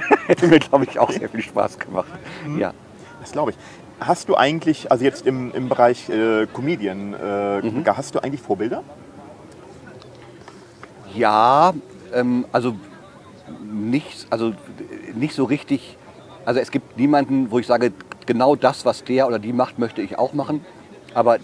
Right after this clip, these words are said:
Speaker 1: ich würde zum Beispiel auf der Bühne, ich, das ist ja bei mir eine, eine Mischung aus Text und Klavier, was ich auf der Bühne mache, und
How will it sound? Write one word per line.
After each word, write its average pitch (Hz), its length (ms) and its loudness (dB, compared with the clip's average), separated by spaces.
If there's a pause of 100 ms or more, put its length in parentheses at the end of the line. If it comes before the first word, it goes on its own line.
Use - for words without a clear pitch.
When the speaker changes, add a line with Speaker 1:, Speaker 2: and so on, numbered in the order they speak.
(100)
Speaker 1:
ich 113 120 -12
würde 139 140 2
zum - 100 -6
Beispiel 127 200 -2
auf 90 100 -6
der 117 80 -2
Bühne, 147 340 2
ich, - 220 -10
das 104 120 -14
ist 120 100 -4
ja - 60 0
bei 110 120 2
mir 120 80 0
eine, 123 140 0
eine 110 120 -4
Mischung 117 260 0
aus - 200 -4
Text - 280 -4
und 113 100 -6
Klavier, 117 260 0
was 143 100 -4
ich 139 100 -12
auf 127 60 -12
der 135 80 -6
Bühne 131 180 -4
mache, 127 240 -2
und 104 160 -6